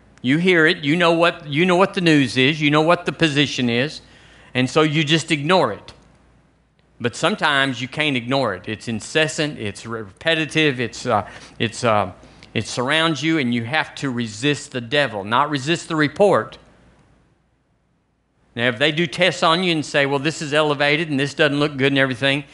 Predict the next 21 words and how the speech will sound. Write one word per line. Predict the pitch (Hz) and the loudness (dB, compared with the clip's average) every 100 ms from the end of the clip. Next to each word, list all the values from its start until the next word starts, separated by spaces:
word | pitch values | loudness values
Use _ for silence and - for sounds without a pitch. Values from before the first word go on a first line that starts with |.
| - - | -20 -10
you | 151 | -6
can't | 214 226 175 | -2 -2 -2
resist | 143 185 - | -2 -2 -2
the | 151 | -2
report. | 131 120 160 117 147 | -4 0 -2 -2 -6
You | |
just | 156 - | -6 -6
can't | - 143 - | -4 -4 -4
say, | 135 117 113 - - - - | -4 -4 -6 -18 -20 -18 -2
"Oh, | 170 226 | 0 4
the | 214 | 2
report | 208 202 233 202 | 2 0 0 0
came | 202 220 226 | 0 2 4
in, | 220 214 | 2 2
but | 175 | 2
I'm | 170 190 | 2 2
not | 196 208 | 0 0
gonna | 208 208 | 2 2
look | 202 196 | 2 2
at | 131 101 | 0 -2
it | - | -10